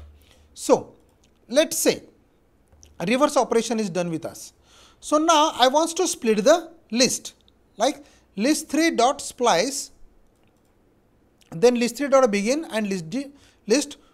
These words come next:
four. So here what it will do, placing the values of the list four in front of the list three. <coughs> Right?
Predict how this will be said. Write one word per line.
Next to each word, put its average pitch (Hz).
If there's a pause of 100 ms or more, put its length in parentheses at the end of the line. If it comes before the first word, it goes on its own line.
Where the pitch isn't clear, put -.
(100)
four. - (400)
So 285
here 277 (140)
what 247
it 277
will 285
do, 330
placing 262
the 330
values 240
of 254
the 269
list 247
four 240
in 208
front 208
of 202
the 330 (320)
list 190
three. 139 (960)
<coughs> - (880)
Right? 269